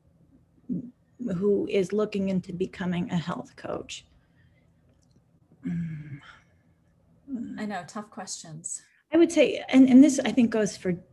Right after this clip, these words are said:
Speaker 1: just about anything, get grounded in your values.
Speaker 2: Mm.
Speaker 1: Um, and, and that will lead you.
Speaker 2: That's brilliant.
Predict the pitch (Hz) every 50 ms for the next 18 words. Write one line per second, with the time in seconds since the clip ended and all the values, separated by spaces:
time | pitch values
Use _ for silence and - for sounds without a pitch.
0 | - - - - - - 202 180 190 190 180 190 185 - 185 180 170 180 202 196
1 | 180 185 208 220 240 247 262 247 226 208 196 185 185 170 147 151 170 165 170 180
2 | 185 196 190 170 175 - 160 - - - - - - - - - - - _ -
3 | - _ _ _ _ _ _ - - 196 196 190 190 175 170 160 156 156 160 -
4 | 160 - _ _ _ _ _ _ _ - - 202 185 180 175 175 170 170 165 165
5 | - - - _ _ _ _ _ _ _ _ - 190 202 - - - 190 185 185
6 | 190 185 180 - - - - 165 175 185 190 190 196 - - - - - - 208
7 | 185 190 180 170 180 175 185 196 190 175 160 214 - - - 254 - - - -
8 | - _ - _ _ _ _ _ _ _ _ _ _ _ _ _ - _ _ _
9 | _ _ _ _ _ _ _ _ _ _ _ _ _ _ _ _ _ _ _ _
10 | - 220 214 214 - - - - 196 143 208 208 208 214 196 165 147 143 - -